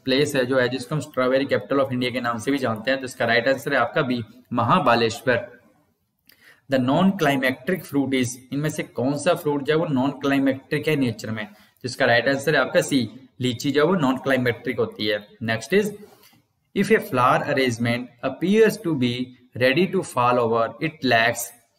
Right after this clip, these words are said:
अगर कोई ऐसी flower arrangement है जो कि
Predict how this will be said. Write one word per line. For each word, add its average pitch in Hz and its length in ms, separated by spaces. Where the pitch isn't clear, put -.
अगर 151 160
कोई 160 160
ऐसी 160 200
flower 135 400
arrangement 127 480
है 107 140
जो 131 100
कि 156 140